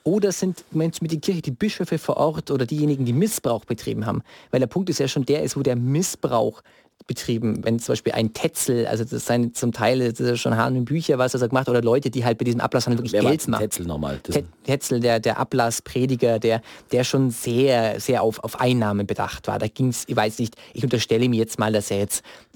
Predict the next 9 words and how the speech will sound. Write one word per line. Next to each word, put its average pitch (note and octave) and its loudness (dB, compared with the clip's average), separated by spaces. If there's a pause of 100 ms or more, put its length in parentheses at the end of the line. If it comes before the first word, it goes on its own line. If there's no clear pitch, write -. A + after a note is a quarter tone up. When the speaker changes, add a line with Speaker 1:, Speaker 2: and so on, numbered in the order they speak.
(160)
Speaker 1:
das - 0
Seelenheil A2+ 2
schon A2+ 0
für - -6
ihn F#2+ 0
wichtig A2+ -4
war, F#2+ 2
aber G#2 0
Speaker 2:
Vielleicht - -2